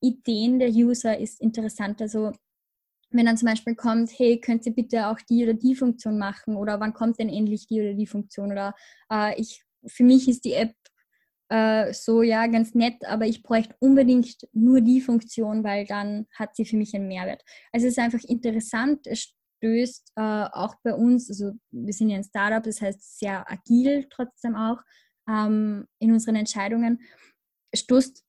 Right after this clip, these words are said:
teilweise auch in der Entwicklung Sachen um. Also dass wir sagen, okay, stopp, aber am Markt merken wir gerade, irgendwie die oder die Funktion ist sehr, sehr, sehr viel sinnvoller als eine andere Funktion.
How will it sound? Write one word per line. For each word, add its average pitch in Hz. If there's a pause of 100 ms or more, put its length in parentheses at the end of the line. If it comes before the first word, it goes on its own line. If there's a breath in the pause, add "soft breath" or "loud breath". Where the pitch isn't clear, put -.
teilweise 233
auch 226
in 254
der 247
Entwicklung 254
Sachen 214
um. 214
Also 208
dass 214
wir 226
sagen, 220
okay, 233 (320 soft breath)
stopp, 233
aber 214
am 220
Markt 196 (340)
merken 220
wir 226
gerade, 220 (180)
irgendwie 233
die 233
oder 226
die 233
Funktion 233
ist 226
sehr, 214
sehr, 226
sehr 208
viel 220
sinnvoller 202
als 208
eine 208
andere 220
Funktion. 180